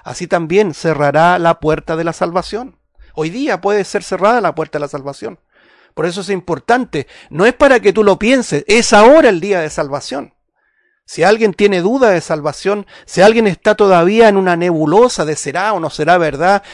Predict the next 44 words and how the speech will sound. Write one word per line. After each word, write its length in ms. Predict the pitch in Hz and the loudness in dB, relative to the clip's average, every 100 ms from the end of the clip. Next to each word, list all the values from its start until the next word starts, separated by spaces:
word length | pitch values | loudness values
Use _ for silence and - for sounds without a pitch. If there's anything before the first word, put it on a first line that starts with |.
| - | -8
tengo 280 | 185 214 202 | -4 -2 -2
esta 200 | 175 175 | -2 -4
idea 280 | 160 190 208 | 0 2 2
y 80 | 180 | 2
o 140 | 180 | 0
esta 240 | - 160 | -2 -2
otra, 240 | 180 202 190 | -2 0 -2
no. 300 | 247 339 - - - | 0 -2 -4 -14 -10
El 160 | 156 | -6
evangelio 480 | 175 175 160 226 240 | -2 -2 -2 -4 -4
es 60 | 180 | -4
muy 180 | 214 | -4
preciso. 680 | 247 - 170 - 349 - 135 _ - | -4 -6 -6 -8 -10 -12 -18 _ -20
Nadie 460 | - 160 262 320 277 | -6 2 4 4 4
va 80 | 240 | 2
a 40 | |
entrar 280 | 196 - 247 | 0 0 2
al 140 | 214 | 2
cielo 480 | 175 - 196 165 202 _ - | -2 -4 -2 -2 -8 _ -20
si 200 | - 180 | -10 -4
no 160 | 180 214 | 0 2
es 100 | 240 | 0
a 60 | |
través 320 | 208 180 202 180 | 0 2 2 0
de 100 | 165 | -4
Cristo, 540 | 240 277 - - _ - | -6 -8 -12 -20 _ -10
a 100 | 147 | -8
través 320 | 165 175 190 | -4 -2 -2
de 120 | 180 | -4
su 300 | - - 302 | -6 -2 -2
sacrificio, 760 | 262 220 185 185 208 - 208 208 - - | 0 -2 -2 -6 -8 -4 -4 -4 -8 -20
de 160 | 143 170 | -6 -6
su 260 | - 277 | 0 0
re-, 180 | 262 233 - | 2 2 2
derramamiento 720 | 175 180 175 165 190 196 185 | -2 0 0 0 -4 -4 -4
de 120 | 170 | -4
sangre 360 | - 196 180 170 | -2 -4 -2 -4
en 80 | |
la 80 | 156 | -4
cruz 340 | 151 202 214 - _ - | -2 -2 -2 -4 _ -14
y 160 | 170 | -6
de 100 | 156 | -4
su 220 | 151 - 175 | -4 -2 0
resurrección. 1000 | 165 143 170 151 139 - 226 262 - | 0 -2 -4 -4 -6 -8 -6 -6 -8